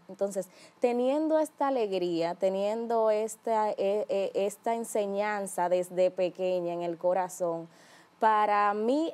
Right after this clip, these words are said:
la muerte es un paso a la vida. Y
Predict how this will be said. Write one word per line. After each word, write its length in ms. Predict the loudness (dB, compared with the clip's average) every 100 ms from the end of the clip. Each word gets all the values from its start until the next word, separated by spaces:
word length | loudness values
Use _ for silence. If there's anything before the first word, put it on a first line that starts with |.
| -2
la 240 | 0 0
muerte 720 | 0 -2 0 -2 0 0 0 -4 _ _ -2
es 460 | 2 4 2 -2 -6
un 200 | -6 -2
paso 320 | -2 0 0
a 40 |
la 160 | 0 0
vida. 340 | 0 -2 -4 -6 _
Y 680 | -6 -2 0 0 -2 -2 -6